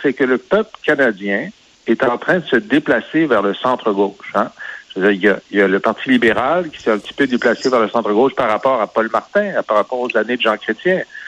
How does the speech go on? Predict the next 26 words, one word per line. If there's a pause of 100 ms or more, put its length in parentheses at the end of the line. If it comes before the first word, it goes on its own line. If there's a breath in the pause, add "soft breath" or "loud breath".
(360 loud breath)
Euh,
il
y
a
le
N
P
D,
il
y
a
le
Bloc
québécois,
puis
il
y
a
le
Parti
vert. (400 loud breath)
Alors,
où
est
la
majorité